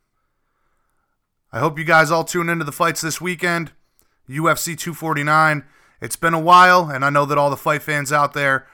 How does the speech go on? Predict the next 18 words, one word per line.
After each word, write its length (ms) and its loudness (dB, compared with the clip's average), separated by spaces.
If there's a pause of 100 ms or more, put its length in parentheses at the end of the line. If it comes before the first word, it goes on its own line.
(160)
are 160 0
incredibly 540 2
excited 520 -4 (300)
to 100 -12
watch 360 0
some 140 -6
action 580 -4 (180)
unfold 500 -6
live. 280 2
It's 100 -10
gonna 160 -4
be 140 -4
an 80 -4
interesting 480 -4
concept 600 0 (300)
being 320 -4
in 320 -6
a 460 -4